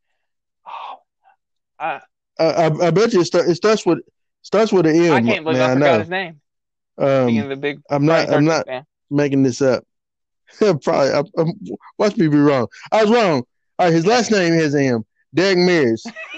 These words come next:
Speaker 1: <laughs>
Speaker 2: Sweet guy. I met him before too. Really nice guy.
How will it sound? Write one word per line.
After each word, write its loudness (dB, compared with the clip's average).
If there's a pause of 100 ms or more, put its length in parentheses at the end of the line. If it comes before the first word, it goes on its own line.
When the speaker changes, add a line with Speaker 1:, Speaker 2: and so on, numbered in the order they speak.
(320)
Speaker 1:
<laughs> -8 (2000)
Speaker 2:
Sweet 0
guy. 4
I 2
met 4
him 4
before 2
too. 0
Really 2
nice 0
guy. 0